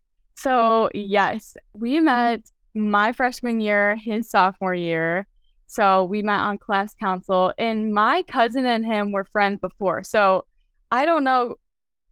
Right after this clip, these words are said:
I mean, we, we kinda met through Evan, my cousin, but kinda through, like, class council, and then grew our friendship through there, and then started dating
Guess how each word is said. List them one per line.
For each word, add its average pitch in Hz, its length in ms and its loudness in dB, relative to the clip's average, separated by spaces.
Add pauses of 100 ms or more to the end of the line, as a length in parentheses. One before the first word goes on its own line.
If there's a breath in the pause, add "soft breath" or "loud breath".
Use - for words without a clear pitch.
(100)
I 240 80 2
mean, 240 120 0
we, 247 140 0
we 233 200 -4
kinda 320 320 0
met 359 240 2
through 339 420 -2 (100)
Evan, 311 460 0
my 294 180 0
cousin, 294 440 0
but 220 180 -2
kinda 240 300 2
through, 233 480 -4
like, 196 260 -2
class 214 340 2
council, 202 440 0
and 185 120 0
then 175 140 -2 (540)
grew 214 240 0
our 202 160 4
friendship 196 500 -2
through 202 180 -2
there, 185 300 2
and 196 180 -2
then 185 180 -2
started 208 360 0
dating 185 640 -2